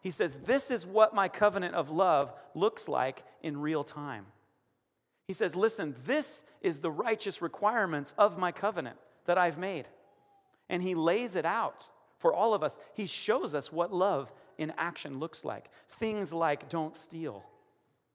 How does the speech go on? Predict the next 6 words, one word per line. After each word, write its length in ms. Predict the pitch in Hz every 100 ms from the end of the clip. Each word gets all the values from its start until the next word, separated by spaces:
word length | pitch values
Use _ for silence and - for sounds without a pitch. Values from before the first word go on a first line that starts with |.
| _
don't 200 | 190 190
commit 240 | - 175 170
adultery, 680 | 147 156 151 156 - 110 92 _ _ _ _ _ _
do 100 | 190
not 220 | 196 156
murder, 580 | 165 147 165 147 98 -